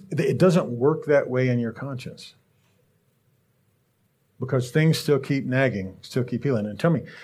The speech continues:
so the reason that I started getting excited about the relevance of this without me having to over-extrapolate it and try to shoehorn it in, what we're witnessing in our country is, is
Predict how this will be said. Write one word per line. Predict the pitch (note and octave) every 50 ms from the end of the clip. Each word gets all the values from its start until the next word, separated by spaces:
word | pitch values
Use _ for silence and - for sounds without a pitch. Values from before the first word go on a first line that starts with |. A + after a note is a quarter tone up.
| -
so | - - E3+ D3+ - - - - - _ _ _ _ _ -
the | B2+ B2+
reason | C3 D3+ G3+ G#3 F#3+ G3+ E3+
that | D3 C3
I | B2 A2
started | - - - D#3 D3+ D#3 D3 B2+
getting | C3 B2+ A2+ A2+
excited | G#2+ - - - D#3+ D3 C3 A#2 A2 -
about | - A2 G2+ A2+ G#2+ G#2 - - - _ G#3+ F#3 F3 D#3+
the | B2+ B2
relevance | A2 G#2+ A2 C3 D3+ E3+ D#3+ C3+ C#3 A#2+ - A#2+
of | G#2+
this | G#2+ G2+ -
without | - G#2+ A2 B2 A#2 A#2+
me | B2+ B2+
having | C3+ C#3 C3 A2+
to | G2+ G2 - - -
over-extrapolate | B2 B2+ C3 B2 A2 G2+ - - - A#2+ B2 A#2+ A#2+ G#2+ G#2 G2+ G2
it | G#2 G2 F2
and | F#2 F#2+
try | - G#2+ G2+
to | F#2 F#2 -
shoehorn | - - - C3 A2 A#2 A2+ G#2+ G2+ G#2
it | A2
in, | B2+ A#2+ G2 F#2+ - - - _ _ _ _ _ _ _ _ _ _ _ _ _ _ _ _ _ _ _ _ _ _ _ _ _ _ -
what | C#3+ F#3+ G3
we're | G3+ F#3 D#3
witnessing | D3+ E3+ E3+ D#3+ - - D#3 C3
in | A#2 G#2+
our | G#2+ G#2
country | - - C#3 C#3 - - G#2 G2 - - - - - - - - - - _ _ _ _ _ _ _ -
is, | C#3+ C#3 C#3 C3+ C#3 C#3 C3+ C3+ - - - - - _ _ _ _ _ _ _ _ _ _ _ _ _ _ _ _ _ _ _ _ _ _ _ _ _ _ _ _ -
is | C#3+ C3+ C3+ C3 -